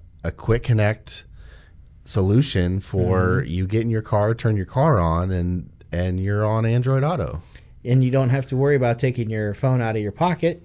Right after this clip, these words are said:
Speaker 1: Nope.
Speaker 2: or your purse. If it, you know, that's, that kinda leads to the, the, <clears throat> the habits and the lifestyle.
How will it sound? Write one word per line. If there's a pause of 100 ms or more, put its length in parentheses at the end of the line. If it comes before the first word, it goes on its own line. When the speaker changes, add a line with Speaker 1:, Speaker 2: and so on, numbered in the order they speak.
Speaker 1:
Nope.
Speaker 2:
or
your
purse. (120)
If
it,
you
know, (120)
that's,
that (420)
kinda
leads
to
the, (600)
the, (320)
<clears throat> (500)
the
habits
and
the
lifestyle.